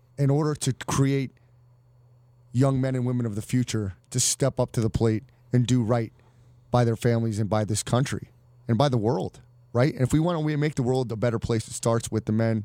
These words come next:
and women in the mirror. And these guys like Laurinaitis, Vince McMahon, allegedly, and some of these others have been so untouchable for so many years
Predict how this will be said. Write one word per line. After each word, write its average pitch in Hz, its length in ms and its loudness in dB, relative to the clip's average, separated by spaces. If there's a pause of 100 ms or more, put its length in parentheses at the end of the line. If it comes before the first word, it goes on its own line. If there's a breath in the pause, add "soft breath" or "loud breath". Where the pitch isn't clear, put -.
and 110 160 -2
women 113 220 2
in 101 80 -2
the 98 60 -2
mirror. 107 320 -2 (500 loud breath)
And 120 120 4
these 143 160 0
guys 139 300 0
like 110 160 -4
Laurinaitis, 113 720 0 (240)
Vince 120 200 2
McMahon, 113 540 0 (720 soft breath)
allegedly, 107 680 2 (240)
and 123 140 0
some 139 160 0
of 143 60 0
these 113 180 0
others 120 320 -2
have 107 260 -2
been 127 300 2 (920 loud breath)
so - 300 2
untouchable 131 680 0
for - 140 -4
so 117 240 2
many 113 160 -2
years 110 580 -2